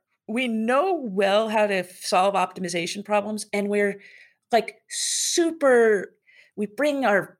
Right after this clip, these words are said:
enthusiastic self, we get better and better at it.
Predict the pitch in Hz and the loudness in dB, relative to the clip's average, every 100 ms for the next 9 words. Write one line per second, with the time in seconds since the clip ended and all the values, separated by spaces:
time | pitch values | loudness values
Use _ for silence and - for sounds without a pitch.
0 | _ 214 185 269 277 262 240 220 214 - | _ -4 -2 -2 -2 0 0 0 0 -6
1 | - 202 196 180 160 196 202 233 226 220 | -4 -2 -2 -2 -4 -4 0 0 2 -2
2 | 196 - 208 208 202 196 196 196 196 | -4 2 2 4 4 4 2 0 -4